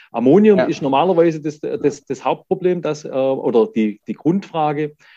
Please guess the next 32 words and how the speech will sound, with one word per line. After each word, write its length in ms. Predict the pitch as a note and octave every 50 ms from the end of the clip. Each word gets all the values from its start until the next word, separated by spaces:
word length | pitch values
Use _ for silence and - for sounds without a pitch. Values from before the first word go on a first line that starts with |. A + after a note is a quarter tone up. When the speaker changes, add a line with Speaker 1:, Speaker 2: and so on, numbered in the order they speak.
| _ _ -
Speaker 1:
dass, 260 | C3+ C3+ C3 - - -
ähm, 640 | C3 B2+ B2 B2 B2 A#2+ B2+ B2 B2 C3 A2+ - - -
der, 420 | B2+ A#2 A2 G#2+ - - A#2+ B2 - -
der 60 | G#2+
Gesamtstickstoff, 920 | - B2+ G#2+ - D3+ F#3 G3+ F#3+ - - - F#3+ F3+ - - - D#3 D3 D3+
der 200 | - C3 B2 C3
im 160 | B2+ B2 -
Zulauf 360 | - E3+ F3 E3 D#3 D3 D3
der 100 | - -
Kläranlage 840 | - A#2 B2+ C#3 E3 E3 D#3 D3+ D#3+ D3+ D#3 D#3+ - - - - - _
ko-, 180 | - - - - -
ankommt, 500 | A#2+ D#3 F3 E3 - G3 F#3+ F#3+ F#3 -
im, 320 | - C3+ C3+ C3 C3 C3+
im, 360 | - - C3 B2 B2 B2+ - -
auf 200 | - B2 B2 -
dem 280 | - C3 A#2+ A2 G#2 G2
Weg 360 | G#2+ A2+ C3+ E3 F#3 F#3 -
von 240 | - C#3+ C3+ C3+ C3
der, 240 | B2 A#2+ A#2 A#2 A#2+ _ _ _ _ _ _ _ _ _ _
vom, 520 | - A#2 A2+ A2 A2 A2 A2 G#2 - - -
ähm, 480 | A2+ A2 G#2+ G#2+ G#2 G#2 G#2 - - _ _ _ _ _ _ _ _ _ _ _ _ _ _
von, 300 | - A#2 A2 G#2+ G2+ - - _ _ _ -
von 120 | A#2+ G#2+ G2+
der 80 | G#2
Kloschüssel, 880 | - - A2+ D3+ F#3 G3+ G3 - G3+ G3 - - G3+ G#3 G#3+ G3 F#3+ A#2+
wo 100 | A2+ A#2
es 100 | A2 A2+
eigentlich 460 | - - A2 A#2 A#2+ B2 C3 - -
nur, 600 | A#2+ A#2 A#2 A#2+ A#2+ A#2+ A#2+ - - A2 G#2+ G#2+
ähm, 280 | G#2 G#2 G#2+ G#2 G#2 -
Harnstoff 460 | A#2+ C#3 F3+ F#3 - - G3+ F#3+ -
ist, 400 | - E3+ F3 F#3 F#3 - - -